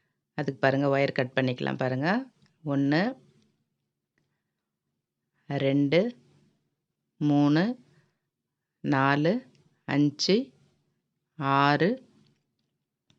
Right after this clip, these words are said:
ஏழு. ஏழு ஸ்கேல் அளவுல வந்து கட் பண்ணி வச்சுக்கணும். நான் வந்து ரெண்டு ஒயரையும் கட் பண்ணி வச்சுட்டேன். பாருங்க, ப்ளூ கலர்ல வந்து பதினாறு, எல்லோ கலர்ல வந்து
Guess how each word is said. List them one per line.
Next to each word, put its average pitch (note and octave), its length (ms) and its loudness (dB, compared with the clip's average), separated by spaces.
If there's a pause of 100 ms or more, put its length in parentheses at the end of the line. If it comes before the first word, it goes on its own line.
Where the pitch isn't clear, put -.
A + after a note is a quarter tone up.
(380)
ஏழு. C#3+ 380 2 (680)
ஏழு D3+ 220 6
ஸ்கேல் D3+ 340 4
அளவுல C3+ 280 2
வந்து C#3 260 0 (1300)
கட் C3+ 160 -2
பண்ணி C3+ 180 2
வச்சுக்கணும். C3+ 500 -2
நான் D#3+ 180 0
வந்து C#3 140 0
ரெண்டு C3+ 220 2
ஒயரையும் C3 320 2
கட் B2+ 160 -4
பண்ணி C3 180 0
வச்சுட்டேன். C3+ 440 -2 (640)
பாருங்க, D3 280 2
ப்ளூ D#3+ 240 2
கலர்ல C3+ 320 2
வந்து C#3 200 0
பதினாறு, C#3 600 0
எல்லோ C#3+ 220 2
கலர்ல B2+ 360 0
வந்து C#3 240 0